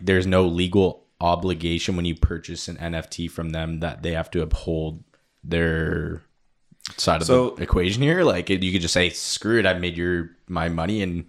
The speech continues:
Speaker 1: I'm out."
Speaker 2: So that's the tough part, right? Because some of these projects, like the good ones, the blue chip for sure, have, like, a terms of service.
Speaker 1: Okay.
Speaker 2: Um, some of the, you know, rug pulls and n-, anonymous founders have terms of service too, but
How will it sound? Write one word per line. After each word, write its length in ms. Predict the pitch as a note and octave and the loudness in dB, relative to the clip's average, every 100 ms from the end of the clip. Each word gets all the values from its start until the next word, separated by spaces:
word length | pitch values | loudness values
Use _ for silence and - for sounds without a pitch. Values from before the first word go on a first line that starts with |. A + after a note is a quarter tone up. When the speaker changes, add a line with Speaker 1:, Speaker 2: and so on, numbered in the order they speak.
| _ - | _ -6
Speaker 1:
I'm 120 | E2 | 0
out." 260 | B2 - _ _ _ - | 0 -2 _ _ _ -8
Speaker 2:
So 100 | A#2+ | 0
that's 240 | C3 - | 2 0
the 80 | F#3+ | -6
tough 380 | - G#2 - - | -4 -4 -4 -6
part, 200 | D#2+ C#2+ | -8 -6
right? 220 | F2 F#2+ | -8 -8
Because 460 | - G#2 F2 - - | -4 -4 -4 -8 -8
some 200 | - B2+ | -2 0
of 60 | |
these 120 | C#3 C3 | -2 2
projects, 680 | G#2+ G2+ G2+ G2 - - | 2 2 0 -4 -8 -6
like 160 | G2 - | -6 -6
the 80 | F#2+ | -8
good 300 | G2+ F#2+ F2+ | -4 -4 -2
ones, 240 | F2 F2 | -6 -6
the 60 | E2+ | -10
blue 140 | G2 | -10
chip 280 | E2+ F#2 - | -8 -10 -10
for 80 | F2+ | -12
sure, 320 | - F2 E2+ | -8 -6 -4
have, 200 | E2 E2 | -4 -8
like, 180 | E2 E2+ | -10 -12
a 40 | |
terms 320 | - E2+ E2 | -10 -10 -8
of 100 | E2 | -10
service. 640 | - F2 D#2+ D#2+ F2 - - - E2 | -10 -10 -8 -8 -10 -12 -18 -16 -12
Speaker 1:
Okay. 160 | E2 | -8
Speaker 2:
Um, 460 | - F2+ E2 D#2+ - _ _ - | -4 -4 -4 -10 -16 _ _ -4
some 220 | A2+ A2+ | -2 0
of 60 | |
the, 200 | G2+ - _ _ _ _ | -2 -6 _ _ _ _
you 100 | G2 | -8
know, 100 | F2+ | -6
rug 340 | F2 F#2 F2+ - | 0 0 0 -6
pulls 360 | F#2+ F2+ F2 | -4 -2 -4
and 440 | F2 E2 E2 D#2 - | -6 -10 -12 -14 -12
n-, 200 | E2+ F2 _ | -12 -12 _
anonymous 760 | F#2+ F2+ E2+ F2 F2 E2 - - _ - | -4 -2 -2 -2 -6 -8 -10 -14 _ -6
founders 680 | F2 F2+ F2 E2+ E2+ - - _ | -4 -4 -4 -6 -8 -12 -16 _
have 260 | - F#2 E2+ | -6 -6 -4
terms 220 | F#2+ E2+ | -8 -8
of 60 | E2 | -6
service 340 | F#2 F2 E2+ | -6 -6 -8
too, 240 | - F#2+ F2 | -6 -6 -4
but 260 | F2 - | -4 -6